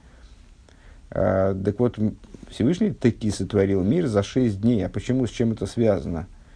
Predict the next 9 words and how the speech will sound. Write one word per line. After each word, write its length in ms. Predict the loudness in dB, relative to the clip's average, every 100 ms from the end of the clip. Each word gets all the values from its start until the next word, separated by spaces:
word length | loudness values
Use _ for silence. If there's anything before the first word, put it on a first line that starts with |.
| -8
Ну, 100 | -6
связано 380 | -2 -2 -2 -2
это 180 | -4 -6
в 340 | -6 -6 -6
любом 280 | -4 -4 -4
случае, 420 | -6 -8 -4 -4 -4 -8
вообще 320 | -10 -6 -6
всё 180 | -4 -6
связано 560 | -2 -4 -2 -6 -8